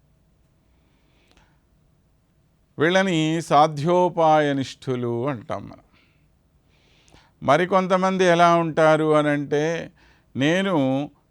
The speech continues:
ఆ భగవంతుడి సొత్తునే, ఆయన సొత్తైనప్పుడు ఈ సొత్తును కాపాడుకోవటం ఆయన కర్తవ్యం, కానీ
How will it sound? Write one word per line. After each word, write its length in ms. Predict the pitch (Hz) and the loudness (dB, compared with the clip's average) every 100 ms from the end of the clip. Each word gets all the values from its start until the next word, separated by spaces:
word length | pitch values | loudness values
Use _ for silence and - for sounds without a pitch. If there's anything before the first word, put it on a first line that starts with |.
| - | 0
ఆ 140 | 135 143 | 2 4
భగవంతుడి 680 | 123 117 127 165 170 185 180 | 0 -2 -2 -2 -4 -4 -4
సొత్తునే, 840 | 151 135 151 143 135 107 92 120 - _ _ _ _ _ _ _ _ _ _ _ _ _ _ _ _ _ _ _ _ _ 117 | -4 -4 -4 -2 -2 -2 -6 -10 -20 _ _ _ _ _ _ _ _ _ _ _ _ _ _ _ _ _ _ _ _ _ 0
ఆయన 360 | 131 175 196 | 2 2 0
సొత్తైనప్పుడు 1400 | 175 165 151 190 190 185 185 185 180 160 135 131 143 160 - _ _ - - _ | -4 -4 -2 0 0 0 -2 -2 0 2 2 2 0 -4 -10 _ _ -20 -20 _
ఈ 160 | 143 160 | -4 -4
సొత్తును 480 | 151 123 - 175 220 | -2 -6 -4 -6 -2
కాపాడుకోవటం 1080 | 160 135 135 175 175 180 185 175 180 175 175 - | 2 2 4 4 4 2 0 2 2 -2 -2 -4
ఆయన 380 | 104 123 170 180 | 0 0 0 -2
కర్తవ్యం, 680 | 165 147 175 170 170 165 | -4 -2 -2 -2 -2 -4
కానీ 720 | 156 147 139 139 165 170 120 | 0 0 0 -2 -4 -4 -6